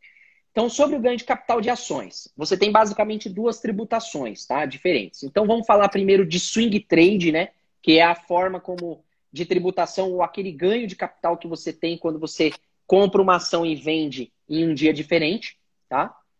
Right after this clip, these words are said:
Basicamente, você apura o ganho de capital, novamente, tá? De forma mensal, tá? Então, todos aqueles meses em que você fez uma venda de aço-, de ação ou de ações,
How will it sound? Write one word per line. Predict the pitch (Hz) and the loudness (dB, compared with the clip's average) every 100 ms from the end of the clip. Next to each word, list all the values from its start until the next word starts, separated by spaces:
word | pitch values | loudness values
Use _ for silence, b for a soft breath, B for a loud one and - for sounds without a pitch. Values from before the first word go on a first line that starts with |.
| b b b b _ _ | b b b b _ _
Basicamente, | - 240 254 285 247 240 - | 2 2 4 -2 -2 -6 -8
você | 240 233 | -10 -4
apura | 214 - 220 220 | -4 -4 -6 -6
o | 208 | -2
ganho | 190 185 | -4 -4
de | |
capital, | - 185 - 156 139 120 | -6 -12 -4 0 0 -2
novamente, | 139 175 196 160 131 - | -6 -2 -2 -2 -8 -8
tá? | 147 165 220 _ | -8 -8 -12 _
De | 131 | -16
forma | 156 156 147 143 | -2 0 2 0
mensal, | 160 180 - 147 147 - _ _ | -2 -4 0 4 4 2 _ _
tá? | 147 170 | 0 0
Então, | 165 170 | -2 -10
todos | - 247 294 | -4 -6 -4
aqueles | 233 233 208 175 | -10 -8 -10 -6
meses | 180 175 156 151 | -2 -2 -2 -10
em | 165 | -12
que | 170 | -6
você | 160 - 160 | -6 -2 -2
fez | - 160 | 2 2
uma | 160 160 | 4 0
venda | 143 135 190 233 208 | 2 0 0 0 2
de | |
aço-, | 190 175 - 151 | 2 0 -8 -14
de | 135 | 2
ação | 156 156 - 151 127 113 | 2 2 2 2 2 -2
ou | 143 170 | 2 2
de | 151 | 4
ações, | 151 - 156 131 107 - | 0 0 -4 -4 -6 -18